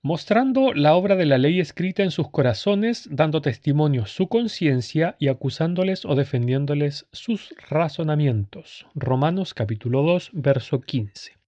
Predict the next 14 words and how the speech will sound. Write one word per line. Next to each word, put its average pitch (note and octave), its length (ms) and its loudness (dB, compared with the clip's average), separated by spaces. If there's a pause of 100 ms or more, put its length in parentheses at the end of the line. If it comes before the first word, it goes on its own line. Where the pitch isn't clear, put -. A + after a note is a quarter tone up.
(340)
Dios B3+ 640 0
nos F#3 300 0
ha G#3+ 80 4
dado A3 300 4
a - 80 -6
cada G3+ 240 4
uno A3 260 2
de G3 80 2
nosotros F#3 640 -2
los D#3+ 140 -2
seres F3 280 -4
humanos E3 460 0
una D#3+ 300 -2
conciencia, D3 840 0